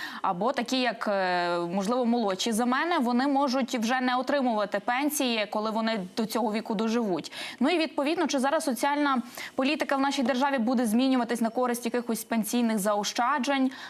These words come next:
е, якихось к-, таких програм, де людина буде вже сама собі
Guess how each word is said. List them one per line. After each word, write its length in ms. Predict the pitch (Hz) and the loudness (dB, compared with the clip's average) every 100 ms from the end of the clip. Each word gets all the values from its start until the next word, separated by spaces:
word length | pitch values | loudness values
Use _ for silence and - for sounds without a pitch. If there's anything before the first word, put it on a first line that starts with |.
| - | -4
е, 60 | 208 | -2
якихось 400 | 202 226 214 214 | -2 -4 -4 -6
к-, 220 | - 208 | -6 -4
таких 380 | 220 226 214 - | -2 -4 -4 -6
програм, 640 | - 226 220 240 285 294 233 | -2 0 2 2 2 2 2
де 140 | 226 | 2
людина 420 | 220 196 240 247 | 0 0 0 0
буде 240 | 220 226 220 | 0 0 0
вже 160 | 208 | 0
сама 340 | 208 226 226 240 | 0 0 0 0
собі 420 | 226 190 220 | -2 -2 -2